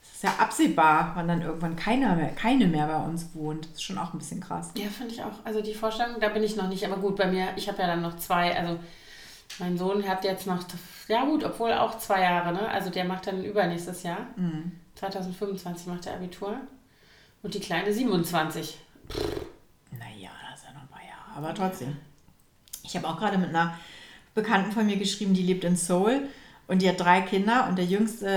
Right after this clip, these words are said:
Speaker 1: ist jetzt gerade ausgezogen und die studieren alle in Europa.
Speaker 2: Oh, krass.
Speaker 1: Das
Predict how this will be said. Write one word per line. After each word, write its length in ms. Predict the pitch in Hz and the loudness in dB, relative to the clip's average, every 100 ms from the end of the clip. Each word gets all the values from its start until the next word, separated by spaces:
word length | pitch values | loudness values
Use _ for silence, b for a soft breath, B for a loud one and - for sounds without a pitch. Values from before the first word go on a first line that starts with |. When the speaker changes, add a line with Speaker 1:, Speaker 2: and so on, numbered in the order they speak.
| - | 0
Speaker 1:
ist 140 | 175 190 | -4 -4
jetzt 180 | 190 | -6
gerade 300 | 185 180 175 | 0 2 4
ausgezogen 760 | - 175 - 180 - 170 165 170 | 2 0 -4 -8 -6 -4 -2 -4
und 420 | 165 165 170 - | -4 -4 -6 -6
die 80 | 175 | -4
studieren 320 | - 185 185 | -2 2 2
alle 200 | 170 180 | 4 4
in 80 | 180 | 4
Europa. 600 | 165 170 180 175 151 160 - - b | 2 0 -2 -2 -6 -8 -12 -20 b
Speaker 2:
Oh, 100 | 202 | -4
krass. 340 | 185 - | -2 -2
Speaker 1:
Das 20 | 180 | 0